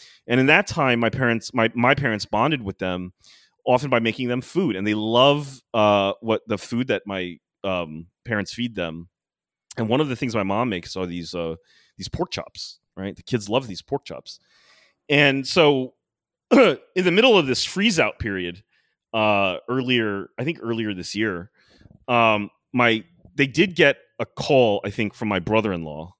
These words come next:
that said that the kids really wanted to eat those pork chops. And my mom got really excited because she was like, "Oh, you know, that, that,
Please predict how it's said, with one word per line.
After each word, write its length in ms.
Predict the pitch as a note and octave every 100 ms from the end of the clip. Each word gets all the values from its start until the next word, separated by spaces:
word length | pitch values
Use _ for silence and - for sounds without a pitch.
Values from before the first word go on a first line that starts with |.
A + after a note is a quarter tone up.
| _ _ _ _ _ _ _
that 160 | A2+ A2
said 480 | - B2 A2 G2+ E2
that 140 | - A2
the 60 |
kids 280 | A2 C#3+ A2+
really 200 | G#2 A#2
wanted 240 | G#2+ G#2+ G2
to 60 |
eat 160 | F2+ G2
those 180 | F#2+ -
pork 220 | G#2 F#2+
chops. 460 | - - - - _ _ -
And 60 |
my 80 | A2+
mom 240 | A2+ B2 B2
got 160 | G#2 -
really 340 | G#2+ B2+ A#2+
excited 560 | F#2 - C3 A2+ F2 E2+
because 260 | F2 G2
she 120 | F2+ F#2+
was 180 | F#2 F2+
like, 200 | F2 E2+
"Oh, 360 | B2+ C#3 F#2+ E2
you 100 | G2
know, 120 | F#2
that, 200 | G#2+ G#2+ _
that, 120 | A2+